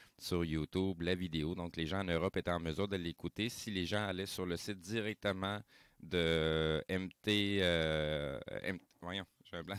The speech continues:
de mémoire. <laughs> M T C tiret Q C point C A.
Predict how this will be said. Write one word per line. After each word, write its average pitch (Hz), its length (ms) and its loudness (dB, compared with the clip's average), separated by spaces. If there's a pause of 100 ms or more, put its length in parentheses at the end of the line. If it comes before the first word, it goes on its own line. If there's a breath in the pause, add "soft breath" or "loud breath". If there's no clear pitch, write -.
de 117 80 -4
mémoire. 110 320 -6
<laughs> - 720 -6
M 117 220 0
T 113 160 0
C 120 200 -2
tiret 107 320 0
Q 104 180 -2
C 107 220 -2
point 95 200 -2
C 92 260 2
A. 120 120 -2